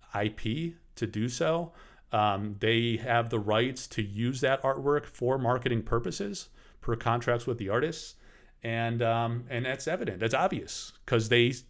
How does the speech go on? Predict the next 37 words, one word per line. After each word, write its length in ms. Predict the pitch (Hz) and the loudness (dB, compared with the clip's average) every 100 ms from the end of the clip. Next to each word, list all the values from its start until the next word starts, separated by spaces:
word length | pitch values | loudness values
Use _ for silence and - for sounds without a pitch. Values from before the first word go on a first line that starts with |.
| - | -4
they're 160 | 117 117 | 2 2
selling 320 | 120 127 147 | 2 2 2
playmats 500 | - 190 120 90 - | 4 2 2 -4 -4
with 120 | 110 | -2
the 120 | 113 | 2
art 160 | 135 165 | 2 2
on 160 | 90 87 | 0 -4
it. 140 | 92 | -12
So 140 | - 110 | -4 0
they're 140 | 110 | 2
not 260 | 110 123 123 | 2 2 2
losing 240 | 120 117 | 2 2
revenue 420 | 104 110 113 123 | 2 2 2 2
on 140 | 120 92 | 2 0
playmat 400 | - 110 135 151 | 0 0 0 -2
potential. 640 | 147 156 160 185 175 165 - - - - | -4 -2 -4 -2 -4 -6 -18 -20 -20 -8
Um, 320 | 113 101 98 | -2 0 -2
they're 140 | 101 107 | -2 -2
using 380 | 107 120 139 135 | 0 0 0 -2
it 100 | 123 | 0
for 80 | |
marketing. 600 | 104 101 110 - 185 202 - - - | -2 0 0 0 0 -2 -4 -4 -2
<laughs> 140 | 127 - - | -2 -6 -20
So 160 | - 113 | -8 -4
we've 80 | 104 | -2
seen 200 | 127 107 | 0 2
evidence 400 | 117 135 135 156 | 2 0 -2 0
of 120 | 151 | 0
it. 220 | 160 - - - - | 0 -4 -20 -20 -8
Um, 240 | 117 117 117 | 0 2 4
so 140 | 147 | 2
what 120 | 143 | 4
are 60 | 170 | 4
they 140 | 180 | 4
losing 260 | 160 214 190 | 4 4 4
out 200 | 165 202 | 2 2
on? 260 | 92 90 | 0 -4